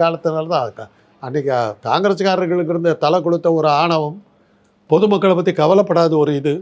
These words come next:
ப-, பரி-, பணக்காரர்களை தவிர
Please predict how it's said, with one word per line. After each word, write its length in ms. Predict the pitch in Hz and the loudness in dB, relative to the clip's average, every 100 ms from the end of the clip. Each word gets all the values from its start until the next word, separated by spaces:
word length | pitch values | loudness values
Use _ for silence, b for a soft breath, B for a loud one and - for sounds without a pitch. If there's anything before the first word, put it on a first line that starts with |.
| - b b b - | -10 b b b -8
ப-, 640 | - 220 135 110 - - | 2 4 4 0 -8 -8
பரி-, 300 | - 147 208 - | 0 4 4 2
பணக்காரர்களை 640 | 131 185 202 196 180 180 | -2 0 2 2 2 2
தவிர 240 | 175 175 | 2 2